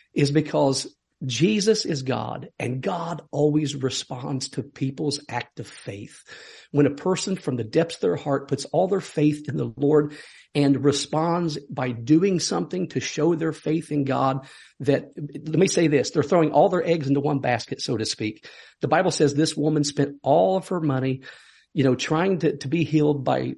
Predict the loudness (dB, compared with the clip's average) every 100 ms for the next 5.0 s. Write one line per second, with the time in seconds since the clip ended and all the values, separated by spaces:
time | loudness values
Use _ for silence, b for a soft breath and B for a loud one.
0 | -6 -6 -6 -2 0 2 2 2 2 2
1 | -2 -4 -2 -2 -4 -6 -4 -4 -4 -2
2 | 0 0 -2 -2 -2 0 0 0 -4 B
3 | B B -8 0 0 0 -2 -4 -4 -4
4 | -4 -4 -4 -4 -4 -4 -6 -6 -6